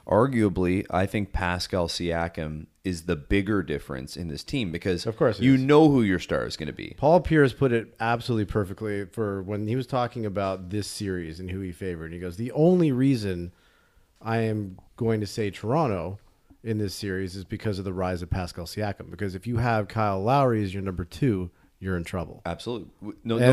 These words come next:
Speaker 1: no,
Speaker 2: that's
Speaker 1: there's no question we lose
Speaker 2: and that is
Speaker 1: Kyle
Speaker 2: the
Speaker 1: Lowry.
Speaker 2: only point I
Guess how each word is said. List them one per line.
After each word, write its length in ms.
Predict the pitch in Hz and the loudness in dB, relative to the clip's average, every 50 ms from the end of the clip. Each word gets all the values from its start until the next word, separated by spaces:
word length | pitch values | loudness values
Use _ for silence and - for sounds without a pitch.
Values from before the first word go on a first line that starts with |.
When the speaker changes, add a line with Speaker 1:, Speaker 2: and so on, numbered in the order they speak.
| 131 131 | 8 6
Speaker 1:
no, 80 | 123 110 | 8 8
Speaker 2:
that's 200 | 139 143 151 151 | 10 10 10 8
Speaker 1:
there's 120 | 175 160 151 | 6 4 6
no 20 | |
question 280 | 151 170 180 - - 120 | 8 8 8 6 4 0
we 80 | 98 | 0
lose 100 | 87 - | 2 4
Speaker 2:
and 100 | 139 147 | 6 8
that 140 | 160 180 208 | 8 10 10
is 60 | 220 | 8
Speaker 1:
Kyle 100 | 208 - | 8 8
Speaker 2:
the 120 | 202 208 185 | 6 4 6
Speaker 1:
Lowry. 100 | 147 160 | 8 8
Speaker 2:
only 360 | 160 175 190 196 196 190 180 160 | 10 10 10 10 8 8 8 6
point 380 | - - 175 190 190 175 151 131 | 4 4 4 4 4 6 4 4
I 80 | 131 | 2